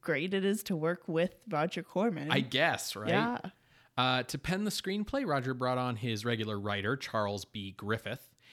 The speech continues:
Speaker 2: and he basically told Griffith to base the screenplay on an earlier film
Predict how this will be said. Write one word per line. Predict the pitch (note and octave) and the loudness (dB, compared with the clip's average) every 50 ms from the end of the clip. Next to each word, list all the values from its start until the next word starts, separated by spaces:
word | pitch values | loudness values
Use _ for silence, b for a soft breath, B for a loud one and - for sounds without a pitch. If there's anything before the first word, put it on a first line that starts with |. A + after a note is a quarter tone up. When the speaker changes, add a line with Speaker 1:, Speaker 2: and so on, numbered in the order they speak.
| B B B B | B B B B
Speaker 2:
and | - B2+ | -4 -2
he | B2 C3+ | -2 0
basically | C3+ D#3+ G#3 A3 - C4+ A#3+ | 0 0 -2 0 0 -2 -2
told | - - - - E3 D#3+ E3 E3+ D3+ C#3+ - _ _ _ _ _ - | -2 -6 -8 -4 -2 0 0 0 -2 -6 -16 _ _ _ _ _ -4
Griffith | - C#3+ C#3+ C#3 - - G#2+ G2+ F#2+ - - - - _ _ _ - | 0 2 2 2 2 0 0 0 0 -4 -10 -20 -20 _ _ _ -12
to | - - C3 B2+ A#2+ A#2+ A#2 A#2 G#2+ G2+ - | -6 -2 0 2 2 2 0 -2 -4 -4 -2
base | B2 B2+ D#3 D#3 - | 0 0 0 -2 -4
the | - D3 | -6 -6
screenplay | - - - C3+ C3 B2 - - C3 B2 A#2 - - | -6 -4 -4 -2 -4 -4 -4 -4 -4 -4 -4 -4 -4
on | B2 A#2 A2+ | -2 -2 -2
an | G#2+ G#2 G#2+ - _ _ - - | -2 -4 -4 -8 _ _ -4 -2
earlier | D3 D#3 F3+ F#3+ F#3+ F3+ D#3+ D3+ C#3 | 2 2 2 2 2 2 0 2 0
film | A#2+ - - - D3 C#3 C3 B2 A#2+ A#2 A2+ A2 G#2+ | 0 -4 -6 -6 -4 -2 0 0 0 0 0 -2 -4